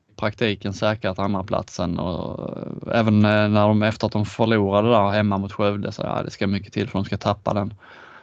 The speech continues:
Men sen har det ju sett rätt så risigt ut för Kristianstad. De vann ju med, mot I F K Ystad där med, ja, det var, eh, ja, det var ett rå-, riktigt rån, får man säga. Ö-, Ystad missade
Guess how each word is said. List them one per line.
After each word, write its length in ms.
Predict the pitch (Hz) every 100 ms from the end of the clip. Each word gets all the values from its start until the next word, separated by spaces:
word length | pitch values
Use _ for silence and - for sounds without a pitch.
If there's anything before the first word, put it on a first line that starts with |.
| _
Men 100 | 131
sen 120 | 123
har 220 | 120 151 120
det 120 | 120
ju 140 | 123
sett 400 | 131 170 - -
rätt 200 | 202 -
så 160 | - 123
risigt 400 | 151 175 127 190
ut 200 | 135 -
för 400 | 110 107 104 104 _ _ _ - - _ _ _
Kristianstad. 540 | 123 127 117 104 117 117
De 220 | 120 123
vann 240 | 143 131
ju 60 | 127
med, 340 | 131 131 131
mot 280 | 135 131 -
I 160 | 135 135
F 60 | -
K 120 | 151
Ystad 300 | 123 - 131
där 180 | 139 110
med, 540 | 113 110 113 110 113 113 - - - - _ _
ja, 160 | 117 113
det 80 | 117
var, 360 | 120 117 117 117
eh, 960 | 113 113 117 120 110 113 - - -
ja, 140 | 135 147
det 60 |
var 260 | 131 123 117
ett 140 | 117
rå-, 420 | 139 123 131 127
riktigt 460 | 156 180 - 117 -
rån, 520 | 131 135 143 107 101
får 120 | 101
man 120 | 107 107
säga. 300 | 117 98 110
Ö-, 200 | 113 135
Ystad 280 | 113 -
missade 380 | 117 123 117 107